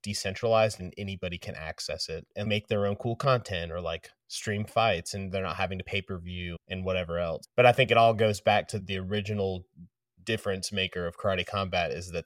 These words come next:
the rules themselves allow for the best parts of fights that people wanna see anyways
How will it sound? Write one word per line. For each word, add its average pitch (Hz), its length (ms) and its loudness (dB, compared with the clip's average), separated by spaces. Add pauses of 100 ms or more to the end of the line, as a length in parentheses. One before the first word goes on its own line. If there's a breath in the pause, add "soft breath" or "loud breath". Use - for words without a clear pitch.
(140)
the 92 100 -8
rules 101 420 -4
themselves 85 840 -2 (560)
allow 104 380 6
for 101 260 -4
the 95 80 -4
best 98 400 2
parts 98 300 0
of 82 100 -14
fights 90 300 -2
that - 140 -12
people 92 280 -8
wanna 87 200 -4
see 85 240 -6
anyways 80 760 -6